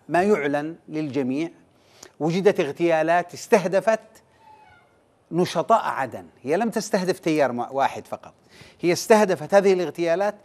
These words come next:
استهدفت كل من كان يمثل، آه، آه، نواة لل-، ل-، ل-، لل-، لليمنيين بشكل عام ولمواطني محافظة عدن.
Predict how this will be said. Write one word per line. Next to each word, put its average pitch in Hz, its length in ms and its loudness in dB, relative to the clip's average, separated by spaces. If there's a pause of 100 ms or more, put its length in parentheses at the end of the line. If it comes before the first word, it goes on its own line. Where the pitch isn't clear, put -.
(400)
استهدفت 196 800 2
كل 220 560 4
من 160 380 -4
كان 220 720 -2
يمثل، 214 840 -4 (500)
آه، - 20 -4
آه، 156 500 0
نواة 180 560 6 (100)
لل-، 139 280 -8
ل-، 143 360 -14
ل-، 147 400 -8
لل-، 160 500 -4
لليمنيين 156 580 -4
بشكل 151 320 -6
عام 180 280 -4
ولمواطني 151 1800 -8
محافظة 143 540 -4
عدن. 110 300 -8